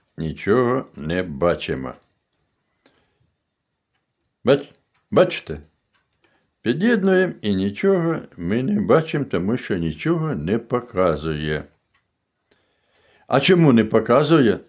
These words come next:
А тому, що ми тепер знаємо, що він зруйнований.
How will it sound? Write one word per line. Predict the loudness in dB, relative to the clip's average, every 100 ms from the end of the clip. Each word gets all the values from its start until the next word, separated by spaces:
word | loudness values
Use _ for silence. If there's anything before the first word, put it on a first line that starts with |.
| _ _ _
А | -2
тому, | 4 6 6
що | 4 4
ми | 4
тепер | 2 0 0 0
знаємо, | 0 2 4 4 2 -2
що | 0 2
він | 4 2
зруйнований. | 2 2 4 4 6 6 6 6 2 -2 -6